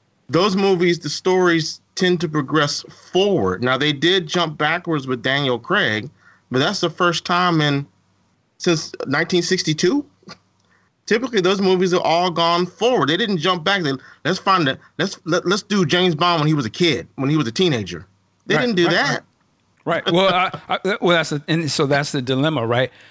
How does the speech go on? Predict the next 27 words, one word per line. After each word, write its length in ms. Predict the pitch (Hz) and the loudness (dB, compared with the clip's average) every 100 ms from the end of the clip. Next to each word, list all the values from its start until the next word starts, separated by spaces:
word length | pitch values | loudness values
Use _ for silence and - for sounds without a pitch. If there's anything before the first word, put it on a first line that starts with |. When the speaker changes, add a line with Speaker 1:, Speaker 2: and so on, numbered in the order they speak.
| _ 98 | _ -6
Speaker 2:
They 300 | 131 165 156 | -2 0 -2
sitting 480 | - 190 180 139 | -2 -2 0 0
on 200 | 123 123 120 | -2 -2 -4
the 40 | |
biggest 380 | 98 135 127 - | -4 -4 -4 -6
franchise 500 | 143 131 139 120 117 | -4 -4 -4 -4 -4
of 100 | 113 | -2
all 220 | 120 110 | -2 -2
time. 440 | 113 135 123 123 123 _ _ _ - | -4 -4 -4 -4 -8 _ _ _ -6
They're 160 | 113 | -4
sitting 380 | - 165 147 127 | -2 0 0 0
on 380 | 117 113 101 - _ - | 0 -2 -6 -16 _ -2
each 320 | 147 139 - | -2 0 -4
movie 580 | 131 131 135 117 117 110 _ _ _ _ _ _ | -2 0 0 0 -4 -6 _ _ _ _ _ _
shitting 560 | - - - 165 - 131 | -10 -6 -2 -2 -2 -2
on 120 | 120 | -2
the 80 | 110 | -2
box 280 | 120 127 123 | -2 -2 -4
<laughs> 0 | |
offices 440 | 113 110 - 151 | -6 -6 -4 -2
on 240 | 143 135 117 | 0 0 -2
release, 500 | 113 127 131 110 - - - _ - | -2 0 -2 -2 -10 -20 -20 _ -4
and 220 | 131 127 | -2 0
they 100 | 123 | -2
killed 420 | - 160 151 117 | -2 0 0 0
that 220 | 113 110 | -2 -2
character. 480 | - 104 90 - | -2 -2 -2 -10